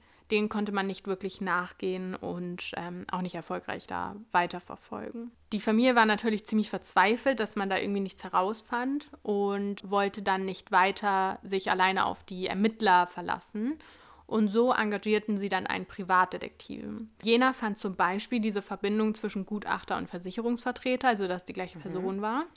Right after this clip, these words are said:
Speaker 1: Ähm, sie gingen auch noch einem anderen Gerücht nach, und zwar, dass der Feuerwehrchef, auch das,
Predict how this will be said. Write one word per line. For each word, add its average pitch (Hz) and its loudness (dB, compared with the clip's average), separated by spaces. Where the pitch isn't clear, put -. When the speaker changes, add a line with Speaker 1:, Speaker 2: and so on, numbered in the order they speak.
Speaker 1:
Ähm, 202 2
sie 208 0
gingen 254 4
auch 214 2
noch 220 0
einem 196 0
anderen 202 2
Gerücht 175 -8
nach, 190 -2
und 208 -4
zwar, 208 2
dass 196 -4
der 196 -4
Feuerwehrchef, 233 2
auch - -6
das, - -2